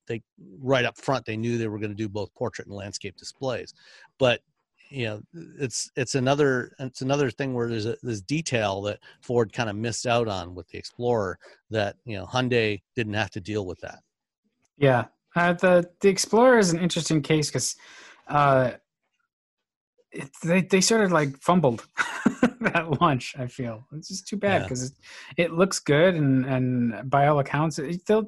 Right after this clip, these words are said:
Speaker 2: they'll, you know, they'll smooth it out, but, uh, it's a little disappointing in how it was executed when it was sort of getting out of the gate.
Speaker 1: Well,
Speaker 2: Um,
Speaker 1: speaking of the Explorer, there was, um,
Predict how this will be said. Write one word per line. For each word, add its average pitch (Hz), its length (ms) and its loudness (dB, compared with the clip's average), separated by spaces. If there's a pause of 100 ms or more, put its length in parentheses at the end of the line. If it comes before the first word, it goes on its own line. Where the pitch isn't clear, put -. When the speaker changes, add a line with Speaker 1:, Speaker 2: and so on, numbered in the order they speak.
(120)
Speaker 2:
they'll, 196 340 0
you 220 80 -2
know, 170 120 2
they'll 180 120 4
smooth 208 360 8
it 151 60 4
out, 180 380 4
but, 127 240 4 (560)
uh, 120 440 2 (460)
it's - 120 -8
a 156 40 -2
little 170 160 0
disappointing 135 640 0 (100)
in 131 80 -4
how 127 200 2
it 117 140 -4
was 127 200 -6
executed 107 580 -8 (140)
when 120 100 -10
it 104 140 -14 (360)
was 135 200 -8 (100)
sort 117 200 -8
of 107 140 -18
getting 117 260 -4
out 113 120 -4
of 107 80 -10
the 104 60 -12
gate. 104 340 -10 (480)
Speaker 1:
Well, 113 120 -6
Speaker 2:
Um, 110 40 0
Speaker 1:
speaking 123 400 -2
of 110 80 -2
the 113 80 0
Explorer, 113 560 0
there 104 160 -4
was, 98 420 -8
um, 95 420 -6